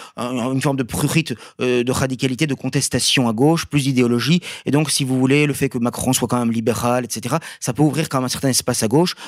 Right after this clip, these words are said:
D'ailleurs, si vous ajoutez, euh, le score du Parti socialiste, des Verts, des, des communistes, de différentes tendances, de l'extrême gauche, vous arrivez quand même à un score entre vingt et vingt-cinq pour cent, ce qui n'est pas négligeable.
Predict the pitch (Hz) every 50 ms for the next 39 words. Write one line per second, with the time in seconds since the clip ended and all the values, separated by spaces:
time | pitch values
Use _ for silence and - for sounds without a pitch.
0 | - - 127 135 127 - - - 131 135 123 131 117 123 127 - - 139 131 -
1 | - - - - - 113 110 107 101 101 98 95 95 95 90 - - - - 113
2 | - - 113 101 - - - - - - 131 117 123 113 - - 120 113 120 131
3 | 139 143 143 135 - - 120 110 117 110 101 117 123 123 127 135 131 135 - 131
4 | 113 113 104 - - - - - 123 127 117 - 127 120 120 117 117 127 135 135
5 | 135 - - - 120 113 110 110 101 - - 117 110 107 113 113 113 113 123 123
6 | 110 113 110 - - - 120 113 104 143 175 170 - - - - - - 131 120
7 | - - 127 131 156 151 143 131 143 139 127 107 104 - - 147 135 131 - 123
8 | 123 131 127 117 113 104 - 120 107 - - 139 147 - 165 - - 123 110 -
9 | 127 123 120 110 117 117 104 113 110 98 101